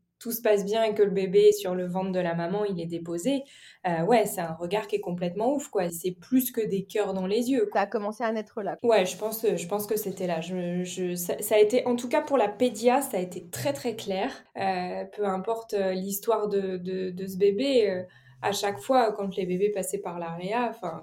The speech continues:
Speaker 1: tout le monde s'en occupait, venait les voir, euh, euh, c'était, c'était chouette, quoi.
Speaker 2: Donc, cette volonté, toi, de te spécialiser dans cette thématique, ça a commencé, en tout cas, en salle de naissance.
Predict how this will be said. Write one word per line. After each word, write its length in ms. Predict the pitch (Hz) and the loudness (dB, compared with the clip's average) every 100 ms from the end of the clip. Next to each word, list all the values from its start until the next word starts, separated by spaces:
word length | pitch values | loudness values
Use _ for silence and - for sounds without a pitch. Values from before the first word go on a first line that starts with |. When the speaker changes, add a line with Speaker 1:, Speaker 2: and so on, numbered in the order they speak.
| 170 | -14
Speaker 1:
tout 140 | - | -10
le 60 | 185 | -6
monde 180 | 202 202 | -6 -6
s'en 200 | 190 175 | -6 -6
occupait, 480 | 170 170 - 214 208 | -6 -8 0 0 2
venait 260 | 185 170 | -2 -4
les 120 | 170 | -6
voir, 540 | 165 196 208 202 202 185 | -6 -4 -2 -2 -6 -10
euh, 140 | 165 147 147 _ _ _ _ - 190 | -10 -12 -16 _ _ _ _ -14 -10
euh, 40 | 170 175 175 175 | -8 -10 -14 -18
c'était, 400 | - 170 170 - | -20 -16 -14 -14
c'était 260 | - - 196 | -16 -10 -10
chouette, 340 | 190 202 - - | -6 -8 -8 -18
quoi. 140 | 165 - - 208 | -20 -20 -18 -10
Speaker 2:
Donc, 320 | 180 220 339 - | -2 -2 -2 2
cette 200 | 254 226 | 2 4
volonté, 560 | 277 247 240 240 269 | 2 2 2 0 -2
toi, 260 | 240 233 240 | 2 2 2
de 340 | 202 214 220 208 | 4 4 4 2
te 100 | 220 | -2
spécialiser 640 | 214 220 214 220 208 214 | 0 -2 2 2 4 0
dans 140 | 202 208 | -2 -2
cette 260 | 208 190 - | -2 -2 -2
thématique, 340 | 190 180 180 | -2 -2 2
ça 80 | 190 | 2
a 80 | 185 | 4
commencé, 640 | 214 190 185 - 202 220 | 2 2 -2 2 4 4
en 80 | 190 | 0
tout 120 | - | -4
cas, 120 | 202 | -2
en 80 | 190 | -2
salle 240 | - 190 | -2 0
de 60 | 180 | 0
naissance. 560 | 175 160 127 127 - | -2 -6 -10 -14 -20